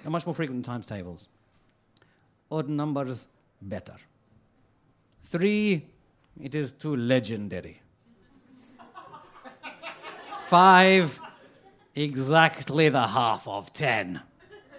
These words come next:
Nine, almost ten. Seven is the best. Like a nice and clever woman.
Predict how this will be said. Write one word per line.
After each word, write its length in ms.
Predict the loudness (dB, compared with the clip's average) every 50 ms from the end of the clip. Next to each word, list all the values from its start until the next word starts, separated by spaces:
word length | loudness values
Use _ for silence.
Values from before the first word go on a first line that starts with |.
| -20 -20 -20 -20 -20 -20 -20 -20 -20 -20 -20 -20 -20 -20 -20 _ _ _ -20 _ _ -6
Nine, 680 | 0 2 4 4 6 4 4 4 2 2 0 -4 -6 -10 _ _ _ _ _ _ _ _ _ _ _ _ _ _ _ _ _ _ _ _ _
almost 880 | -8 -6 -6 -6 -6 -8 -8 -10 -12 -12 -14 -18 -20 -20 -20 -20 -20 -20
ten. 460 | -18 -18 -18 -18 -18 -20 -20 -20 -20 _ -20 -20 -20 -20 -20 -20 -20 -20 -18 -16 -16 -14 -14 -14 -14 -14 -14 -14 -14 -14 -14 -16 -16 -16 -18 -18 -18 -20 -20 -20 -20 -20 -20 -20 -20 -20 -20 _
Seven 760 | -18 -12 -10 -8 -6 -4 -2 0 2 2 2 2 2 0 2
is 180 | 2 0 0 -2
the 140 | -4 -8 -10
best. 720 | -10 -10 -12 -12 -12 -14 -16 -16 -16 -16 -18 -20 -20 -20 -20 _ _ _ _ _ _ _ _ _ _ _ _ _ _ _ _ _ _ -20 -18 -12
Like 380 | -10 -8 -6 -4 -4 -6 -6
a 140 | -6 -8 -8
nice 520 | -8 -8 -8 -8 -8 -8 -8 -8 -10 -10 -10
and 260 | -12 -16 -18 -18 -16
clever 540 | -14 -12 -10 -8 -6 -6 -8 -8 -10 -12 -10
woman. 360 | -10 -12 -12 -14 -14 -16 -20